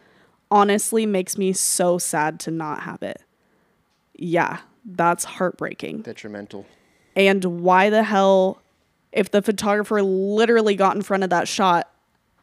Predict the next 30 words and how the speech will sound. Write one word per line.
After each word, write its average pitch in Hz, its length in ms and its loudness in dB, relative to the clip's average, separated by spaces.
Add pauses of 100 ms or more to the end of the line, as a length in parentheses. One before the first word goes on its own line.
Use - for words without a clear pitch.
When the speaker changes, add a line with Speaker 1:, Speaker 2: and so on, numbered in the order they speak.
(180)
Speaker 2:
She - 220 -14
should 120 200 -12
have 113 180 -10
the 110 80 -16
shot. 117 160 -8
Speaker 1:
she 240 260 4
should 240 220 4
have 202 340 2
the 180 120 2
shot. 220 520 2
Speaker 2:
<laughs> - 60 -16 (960)
Speaker 1:
Oh 214 480 8
my 156 320 -4
God. 175 680 4
Speaker 2:
Ruined 120 220 -8
it 113 100 -8
for 123 120 -10
no 120 160 -8
reason. 127 480 -8 (480)
Speaker 1:
Dude, 160 580 -6 (240)
Speaker 2:
Maybe 117 140 -4
her 139 100 0
Speaker 1:
frick. 220 120 4
Speaker 2:
lens 127 200 0
cap 104 240 -6
was 107 120 -6
on 104 160 -6
the 107 60 -6
whole 107 180 -8
day. 110 260 -10